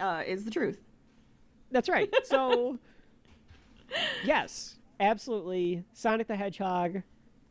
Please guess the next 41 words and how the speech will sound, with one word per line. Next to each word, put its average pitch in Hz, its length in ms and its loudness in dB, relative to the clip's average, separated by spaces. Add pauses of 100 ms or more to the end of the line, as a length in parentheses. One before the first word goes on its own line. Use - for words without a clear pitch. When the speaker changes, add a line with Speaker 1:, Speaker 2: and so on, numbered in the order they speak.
(240)
Speaker 2:
one, 220 500 0
Sonic 185 300 -2
the 180 80 -4
Hedgehog 175 420 0
two 214 300 -2
go 175 140 2
on 160 160 0
the 147 80 -4
shelf. 208 400 0
The 185 60 -4
second 202 320 0
one 185 240 0
is, 165 360 -2 (100)
is 151 200 -4
a 147 40 -4
definite 202 460 0
recommend. 170 480 -2
If, 160 140 -4
if 185 180 -4
you've 175 160 -2
never 202 240 2
played 233 380 -2
this 202 160 -2
game, 185 540 0 (300)
I 202 280 2
absolutely 196 480 -2
recommend 151 440 -2
it. 143 40 4
Speaker 1:
I - 140 4
Speaker 2:
It's, 196 220 2
Speaker 1:
recommend 196 140 2
Speaker 2:
it's, 180 100 -2
Speaker 1:
it 196 120 2
Speaker 2:
it's 156 100 -2
Speaker 1:
as - 80 -6
Speaker 2:
a - 0 -
Speaker 1:
well. 170 80 -2
Speaker 2:
challenge, 202 440 2
Speaker 1:
Absolutely. 175 760 0
Speaker 2:
but, 190 300 4
uh, 147 100 -6